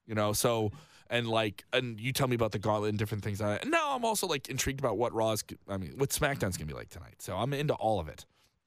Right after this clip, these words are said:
Uh, McRen Davis says, "Kevin Owens and Sami Zayn coming back. Thankfully, what do you see happening with them?" Uh, I think those guys will be right in the mix. I think there's a, there's a little bit of a, um,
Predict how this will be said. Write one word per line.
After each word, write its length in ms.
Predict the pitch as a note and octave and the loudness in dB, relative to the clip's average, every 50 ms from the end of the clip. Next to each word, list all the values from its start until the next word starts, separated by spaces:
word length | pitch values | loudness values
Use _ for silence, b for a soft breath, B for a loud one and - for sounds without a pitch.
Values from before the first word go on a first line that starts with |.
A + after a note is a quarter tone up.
| _ _ _ _ _ _ _ _ _ _ b b b b b b b b - | _ _ _ _ _ _ _ _ _ _ b b b b b b b b 0
Uh, 320 | B2 C3+ C#3 C#3 C#3 C#3 | 2 2 2 2 -2 -4
McRen 400 | - D3+ D3 C#3+ F3+ F3+ F#3 F3+ | -4 -6 -4 -2 0 0 0 2
Davis 280 | D#3+ E3+ D#3 F#3+ F3+ - | 2 2 2 2 2 2
says, 220 | - E3+ D#3+ C#3 | 2 2 2 0
"Kevin 280 | - - F3+ F#3 F#3+ F#3 | 0 0 2 2 2 2
Owens 260 | F#3 F#3+ F#3 F3 D3 | 2 0 0 -2 -2
and 100 | D3+ C#3+ | -4 -2
Sami 220 | - - F3 F3+ D#3 | 0 0 0 0 0
Zayn 260 | C#3 E3+ F3+ F3 D3 | 0 0 0 0 0
coming 280 | - D#3 E3+ F3 D#3+ | 0 0 0 0 0
back. 260 | C#3 D3+ E3+ E3 C#3 - | 0 0 0 0 -2 -2
Thankfully, 380 | - D#3 F3 D#3+ - D3+ A#2+ | -4 -4 -4 -2 -2 -2 0
what 120 | A2 B2+ E3 | 0 0 0
do 40 | F3 | 0
you 80 | E3+ | 0
see 180 | C#3 - - D3 | -2 -2 -2 0
happening 320 | C3+ D3 C#3+ C#3+ - C#3+ | 0 0 -2 -2 -4 -4
with 140 | B2+ A2+ - | -4 -4 -2
them?" 320 | - C#3 E3 D#3 B2 B2 B B B B B B B - | 0 0 0 0 -2 -6 B B B B B B B -6
Uh, 360 | - C#3+ D3 D3+ D#3 D#3 D3+ - | -2 0 2 2 2 2 2 2
I 100 | - D3 D3 | 2 2 2
think 220 | - - G4+ A4 | 2 0 0 2
those 160 | - E4+ A#3+ | 2 0 2
guys 220 | - A3 A3 G#3 F#3+ | 4 4 4 4 2
will 80 | F#3+ | 2
be 120 | F3 F3 D#3 | 0 2 2
right 160 | D#3+ F3 D3+ | 2 2 2
in 60 | D#3 | 0
the 80 | D#3 B2+ | 0 2
mix. 300 | B2+ D3 D#3+ D3+ - C3 | 2 2 2 0 -2 -2
I 40 | |
think 200 | A#2+ - D3 C#3+ | -4 -6 -6 -4
there's 220 | - D3+ C#3 B2 A#2+ | -2 0 0 0 0
a, 120 | A2 F#2 F2 | 0 -2 -2
there's 260 | A2 B2+ A#2+ A2 G2 | 0 0 0 0 0
a 40 | - | -2
little 240 | G#2+ A2+ E3+ - - | -2 0 0 0 2
bit 160 | - - D#3 | 2 2 2
of 140 | C#3+ A#2+ A#2+ | 2 2 2
a, 220 | A2 G#2 F#2 F2 - | 2 0 0 -2 -4
um, 220 | - F#2 F#2 F2 | -4 -6 -6 -6